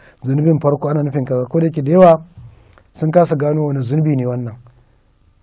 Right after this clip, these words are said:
Maimakon su mai da abin zuwa ga wasiyan da manzon Allah ya basu su bi, sai suka koma ijtihadodi da tafsiri da kansu, sai suka kwace. So da haka zunubin da Allah ya shafe masu kenan. Da yawa annaba suna da wannan zunubi gun al'ummar su, kamar al'ummu ne.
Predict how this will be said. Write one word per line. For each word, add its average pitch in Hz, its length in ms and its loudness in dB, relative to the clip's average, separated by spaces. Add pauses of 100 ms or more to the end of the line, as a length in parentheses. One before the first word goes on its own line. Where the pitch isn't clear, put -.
(180)
Maimakon 170 360 2
su 190 140 0
mai 185 180 4
da 180 140 2
abin 156 220 0
zuwa 160 240 2
ga 139 200 -2
wasiyan 135 460 0
da 180 80 2
manzon 135 280 -4
Allah 139 220 -6
ya 131 60 -6
basu 131 240 -8
su 120 160 -14
bi, 127 140 -8
sai 135 160 -8
suka 135 240 -12
koma 135 300 -6
ijtihadodi 135 500 -4
da 117 100 -8
tafsiri 127 400 -8
da 120 80 -8
kansu, 131 360 -6 (460)
sai 147 140 -10
suka 143 140 -4
kwace. 127 220 -8
So 139 140 -4
da 165 100 0
haka 165 300 0 (360)
zunubin 180 540 2
da 160 140 0
Allah 160 320 0
ya 147 80 2
shafe 143 280 -2
masu 123 220 -8
kenan. 117 360 -10
Da 135 100 -4
yawa 190 220 4
annaba 170 340 2
suna 170 220 0
da 139 100 -2
wannan 147 220 -2
zunubi 139 380 -4
gun 143 180 -6
al'ummar 131 320 -6
su, 190 240 -6 (680)
kamar 190 260 4
al'ummu 175 500 2
ne. 143 180 -2